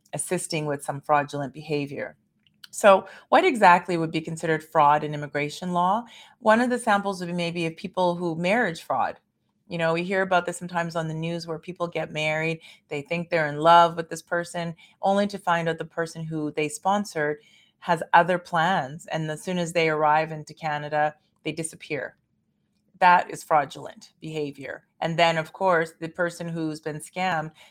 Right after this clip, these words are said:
they're dealing now with the obligations of what happens now because they've sponsored their spouse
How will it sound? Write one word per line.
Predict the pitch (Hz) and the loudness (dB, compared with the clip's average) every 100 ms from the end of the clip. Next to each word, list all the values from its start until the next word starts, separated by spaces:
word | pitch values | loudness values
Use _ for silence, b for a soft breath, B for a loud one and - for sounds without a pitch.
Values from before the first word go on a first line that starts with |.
| _ | _
they're | - 180 175 | -2 -2 -2
dealing | 175 165 160 | -2 -2 -2
now | 156 151 156 | -2 0 0
with | 160 | -2
the | 160 | -2
obligations | 156 156 165 165 170 175 165 156 | 0 0 -2 -6 -6 -6 -12 -12
of | 151 | -6
what | 165 160 | -6 -4
happens | 170 185 - 151 147 | -4 -4 -4 -8 -8
now | 156 170 220 165 160 b b | -6 -4 0 0 -2 b b
because | 165 - 165 | -18 -12 -8
they've | 180 185 | -4 -4
sponsored | 185 175 180 175 165 160 | -4 -2 -2 -4 -8 -6
their | 160 | -8
spouse | 156 156 160 170 | -4 -2 -2 -2